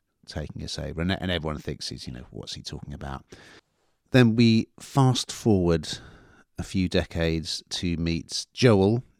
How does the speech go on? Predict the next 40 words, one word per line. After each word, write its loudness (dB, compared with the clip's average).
who's -4
a -8
construction -2
worker. 0
He -8
has -6
a -8
daughter 0
and -4
a -6
brother. 2
And 2
for 6
me, 8
this 2
is, -4
this -2
is -6
the -4
really -6
exciting -6
part -6
of -8
episode -4
one. -2
There's -10
a -2
s-, -6
good 2
slow 4
build 4
up -4
to -10
the -6
fact -2
that -6
something, -2
something 2
is -2
not 0